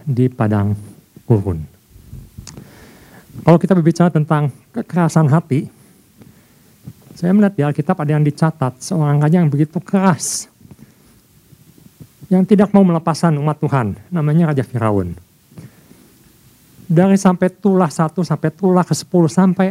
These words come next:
anak sulungnya mati pun, dia masih mengejar orang Israel sampai akhirnya, sampai akhir hayatnya, sampai mati dia.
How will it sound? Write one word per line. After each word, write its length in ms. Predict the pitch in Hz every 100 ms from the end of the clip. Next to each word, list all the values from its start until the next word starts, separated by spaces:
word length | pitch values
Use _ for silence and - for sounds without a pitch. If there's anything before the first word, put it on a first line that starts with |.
| 190
anak 320 | 170 175 -
sulungnya 480 | 180 175 175 180 175
mati 320 | 165 170 180
pun, 320 | - 214 110 - - _ _ - _ _ _ _ _ _ -
dia 240 | 123 160
masih 160 | 240 170
mengejar 480 | 127 117 107 101 107
orang 160 | 135
Israel 480 | 120 - 175 208 101 -
sampai 480 | - 120 120 190 214
akhirnya, 480 | 143 151 196 214 202 - - _ _ _
sampai 320 | - 185 202
akhir 160 | 185 190
hayatnya, 480 | 170 220 247 143 120
sampai 240 | - 196
mati 320 | 226 226 180
dia. 240 | 131 104